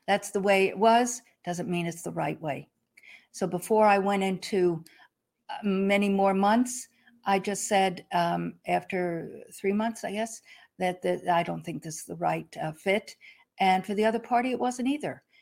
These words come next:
And so, but, uh, I allowed that to happen instead of fighting it. So with that said,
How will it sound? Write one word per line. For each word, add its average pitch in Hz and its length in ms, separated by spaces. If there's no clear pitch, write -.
And 208 120
so, 214 180
but, 214 340
uh, 190 380
I 196 220
allowed 196 560
that 185 280
to 175 180
happen 247 680
instead 185 360
of 170 100
fighting 165 520
it. - 260
So 214 360
with 240 340
that 208 260
said, 175 540